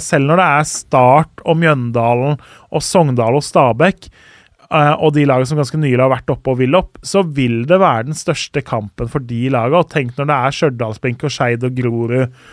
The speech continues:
og Koffa de møter, så er jo det sesongens kamp, og hvis du liker Skeid eller liker Grorud, men bare skal på en eller to kamper i år, så er jo Brann hjemme matchen du markerer, og er du spiller på et av de lagene,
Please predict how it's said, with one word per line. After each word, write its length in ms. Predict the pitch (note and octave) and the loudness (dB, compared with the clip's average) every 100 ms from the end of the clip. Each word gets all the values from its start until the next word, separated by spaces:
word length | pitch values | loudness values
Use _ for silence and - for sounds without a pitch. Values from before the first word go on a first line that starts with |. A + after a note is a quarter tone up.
| - _ | -20 _
og 120 | F3 | 0
Koffa 320 | - E3+ - A#2+ | 0 -2 -2 -4
de 60 | B2 | -2
møter, 360 | B2 B2 G3+ | -2 2 0
så 200 | - G#3+ - | 2 -4 -2
er 300 | C3+ B2 C#3+ | 0 2 2
jo 120 | F3+ | 2
det 340 | D3+ C3+ D3+ - - - - - | 2 2 2 -2 -18 -20 -20 -10
sesongens 720 | - F3 - D#3+ B2 C3+ D#3 | 0 0 2 0 0 -4 -6
kamp, 420 | - D3 C#3+ D3+ - | -2 -2 -2 -6 -4
og 140 | D#3+ | -2
hvis 180 | C#3+ - | -2 -2
du 240 | E3 D#3 D#3 - - - - | 4 4 4 -4 -20 -18 -6
liker 520 | D#3+ C#3 B2 - D#3+ | -2 -2 -2 -4 -4
Skeid 320 | - C#3 B2+ B2+ | -2 -2 -2 -2
eller 160 | C#3 | -2
liker 440 | C3 A#2+ A2 C3+ C3 | -2 -6 -6 -10 -6
Grorud, 260 | A#2+ B2 | -4 -4
men 100 | C#3+ | -2
bare 160 | C3+ B2+ | 0 0
skal 320 | - B2+ A2 | -2 -4 -4
på 220 | - D3+ C3 | -6 -6 -4
en 200 | A2+ A#2+ | -6 -4
eller 120 | B2+ | -4
to 160 | C#3 | -4
kamper 320 | C3 C3 G#2 C3 | -2 -4 -2 -2
i 60 | |
år, 120 | D#3 - | 0 -2
så 40 | - | -6
er 220 | A#2 B2 | -6 0
jo 120 | F#3+ F#3 - - _ _ | 0 0 -6 -20 _ _
Brann 460 | C3+ C#3 A#2+ C#3 - | 0 2 2 -2 -4
hjemme 460 | D#3+ C3 A2+ C3 C#3+ | -2 -2 -2 -4 -4
matchen 380 | C#3+ A2 - C#3 | -6 -8 -8 -6
du 60 | B2+ | -4
markerer, 560 | C3+ B2 B2+ A#2 F3 D3+ | -4 -4 -6 -2 -4 -4
og 220 | E3 D#3+ | -4 -2
er 300 | C#3+ B2 A#2+ | 0 0 0
du 60 | C#3 | -4
spiller 460 | - - C3+ A2 G#2+ | -4 -4 -2 -4 -6
på 140 | C#3 | -6
et 80 | B2 | -4
av 80 | B2+ | -2
de 80 | B2+ | 0
lagene, 440 | B2+ A2 A#2 F#3+ | 0 0 0 0